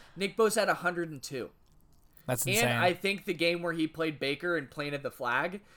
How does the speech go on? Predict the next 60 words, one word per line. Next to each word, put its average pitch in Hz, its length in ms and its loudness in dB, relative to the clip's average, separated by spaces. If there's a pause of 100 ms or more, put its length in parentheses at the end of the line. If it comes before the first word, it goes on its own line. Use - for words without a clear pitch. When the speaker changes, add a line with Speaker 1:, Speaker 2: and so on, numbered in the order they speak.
(160)
Speaker 1:
I 147 100 -2
think 170 200 -4
he 190 60 2
had, 175 120 4
like, 165 240 -2
four 151 240 -2
sacks 113 400 -6
or 113 80 -12
something 104 300 -12
crazy. 87 400 -12
Maybe 139 320 -6
not, 110 260 -4
but 127 80 -8
he 143 80 -2
had, 156 160 2
like, 147 180 -4
a 135 60 -6
crazy 127 460 -8
stat 110 340 -8
line. 90 220 -14 (240)
I 165 100 0
think 233 220 -2
people 220 240 -2
are 180 80 0
sleeping 170 520 -4
on 143 180 0
how 147 200 0
good 143 300 -4
that 131 180 2
defense 131 400 -8
is 113 220 -8
with 107 140 -14
him 98 280 -16 (500)
because 139 280 -4
he 147 80 -2
was 131 120 -10
gone 120 280 -2
this - 180 -12
year, - 220 -20 (640)
the 135 80 -2
whole 131 160 0
Speaker 2:
Yeah, 208 140 8
Speaker 1:
year. - 220 -10
Speaker 2:
I 156 60 -2
think 160 140 0
that's 151 160 -2
a 143 40 -4
great 143 180 0
point. 131 80 -8
Speaker 1:
But 190 280 4 (180)
Speaker 2:
I - 40 -20
think 147 120 -6
that's 139 160 0
Speaker 1:
all 202 120 8
Speaker 2:
great. 226 100 8
Speaker 1:
I 220 60 2
mean 202 360 -4
is 180 200 0
to 190 100 -6
say, 123 460 -2